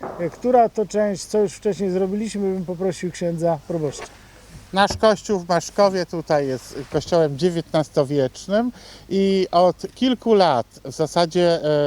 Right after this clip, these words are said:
Speaker 2: em, rozpoczęliśmy tutaj pracę. E, kiedy ja przybyłem do parafii, już dach był zrobiony, ale, e, poza dachem trzeba było wiele rzeczy podjąć i rzeczywiście złożyliśmy taki projekt, do-, najpierw o dokumentację wystąpiliśmy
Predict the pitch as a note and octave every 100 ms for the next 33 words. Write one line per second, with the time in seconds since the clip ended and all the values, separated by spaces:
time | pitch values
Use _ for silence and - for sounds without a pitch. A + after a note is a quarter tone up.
0 | C#3+ C#3+ C#3+ C#3 D3+ - E3 - F3+ F3
1 | - F3 E3 - D#3+ D#3+ D#3 D#3 D#3 D#3+
2 | D3+ - D#3 D3 - - - - - C#3
3 | C3+ C3+ C#3 - D#3+ D3 D#3+ D3 - D3+
4 | D#3+ E3 D3+ D#3 D#3+ D#3 C#3+ C3 D#3+ D3+
5 | D3 C3+ C#3 C3 F#3+ B3+ G#3 E3 - E3
6 | D#3+ D#3+ D3+ D3 - - - - C#3+ C#3+
7 | C#3 - D#3+ D#3+ D#3 E3 E3+ D#3 D3 D3+
8 | D3+ C#3+ D3+ C#3+ D3 D3 C#3 C#3 D3+ -
9 | D3 B2 E3 G3 G3+ F3 F3 E3+ F3 -
10 | D#3 D3+ D#3+ - D#3 C#3+ C#3 D3 F#3 F#3+
11 | C#3+ D3 D3+ D#3+ D#3 C#3 C3+ C#3+ - C#3
12 | C#3+ C#3+ C#3+ D3 C3 - C#3 C#3+ D3+ C#3
13 | D3+